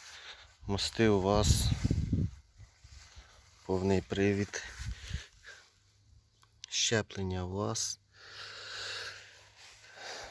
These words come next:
Гідроусилителі руля. Насос на два виходи.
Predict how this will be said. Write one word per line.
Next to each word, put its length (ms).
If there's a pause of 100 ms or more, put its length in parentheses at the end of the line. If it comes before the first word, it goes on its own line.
(320)
Гідроусилителі 1200
руля. 380 (1800)
Насос 760 (840)
на 120
два 220
виходи. 540